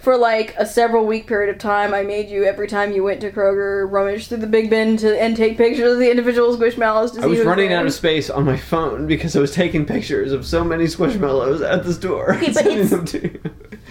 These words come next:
Speaker 1: Squishmallows are, it's, if you want specific ones, or even not just specific ones, but, like, really cute ones that you think that, like, specifically your kids would like, it's hard to get because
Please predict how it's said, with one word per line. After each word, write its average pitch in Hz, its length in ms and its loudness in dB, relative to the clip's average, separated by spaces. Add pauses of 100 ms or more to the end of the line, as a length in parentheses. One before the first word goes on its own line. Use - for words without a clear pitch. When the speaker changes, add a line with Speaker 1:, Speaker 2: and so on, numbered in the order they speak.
(340)
Speaker 1:
Squishmallows 330 600 -2
are, 269 220 0
it's, 262 220 -2
if 262 120 -2
you 254 120 -2
want 285 240 0
specific 247 560 -4
ones, 240 260 0
or 214 80 2
even 226 180 -2
not 226 200 -2
just 220 120 -10
specific 285 460 -8
ones, 185 240 -2
but, 170 140 -4
like, 180 140 -4
really 185 200 0
cute 226 260 -6
ones 165 300 -4
that 165 160 -4
you 170 140 -8
think 180 240 -8
that, - 180 -6
like, 165 220 -4
specifically 180 580 -8
your 160 100 -6
kids 185 200 -8
would 160 100 -8
like, 220 160 0
it's - 140 -12
hard 208 200 -4
to 180 60 -6
get 226 240 0
because 185 260 -6